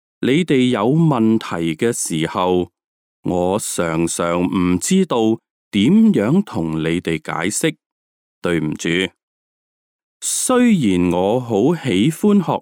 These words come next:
歷史，但係老師們都話，因為我文章寫得唔太好，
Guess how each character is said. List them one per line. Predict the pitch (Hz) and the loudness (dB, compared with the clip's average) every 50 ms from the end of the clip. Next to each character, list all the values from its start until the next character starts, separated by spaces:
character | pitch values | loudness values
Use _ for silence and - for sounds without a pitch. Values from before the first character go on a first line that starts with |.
| - 95 | -4 -4
歷 | 90 85 - | -6 -6 -6
史， | - - - - 90 85 107 131 160 - _ _ _ _ _ _ _ _ _ _ _ _ _ | -8 -8 -6 -4 -2 0 0 0 -2 -2 _ _ _ _ _ _ _ _ _ _ _ _ _
但 | - 156 156 160 170 170 | -4 -2 0 2 2 2
係 | 165 147 156 165 151 147 147 160 156 _ _ _ - | 2 0 0 0 0 2 2 0 -2 _ _ _ -4
老 | - 104 107 123 160 185 | -2 0 2 2 2 2
師 | 180 - - - 220 226 220 | 0 -2 -2 0 2 4 4
們 | 190 135 98 87 82 85 87 | 4 4 4 2 2 0 0
都 | - 185 196 190 180 | 0 2 2 2 2
話， | 147 117 104 101 95 95 95 98 - _ _ _ _ _ _ _ _ _ _ _ _ _ | 2 2 2 0 0 0 -2 -4 -6 _ _ _ _ _ _ _ _ _ _ _ _ _
因 | - 135 135 143 139 135 120 | -4 0 2 4 4 4 2
為 | 104 95 90 87 87 87 82 | 2 2 0 0 0 2 2
我 | 82 85 90 92 104 | 2 2 2 2 2
文 | 110 110 104 90 85 82 82 80 82 85 85 | 2 2 2 2 0 -2 -2 -2 -4 -4 -4
章 | - - 175 180 180 180 185 175 | -2 -2 0 0 2 2 2 2
寫 | - - - 90 87 95 | 0 -2 -2 -2 -2 -2
得 | 123 - 151 156 | -2 -2 -4 -6
唔 | 151 - _ - 98 85 80 80 78 78 | -6 -8 _ -6 -4 -4 -2 -2 -2 -4
太 | - - 127 107 107 107 107 | -4 -4 -4 -2 -2 0 -2
好， | 101 - 101 90 95 120 170 | -2 -2 0 0 2 2 0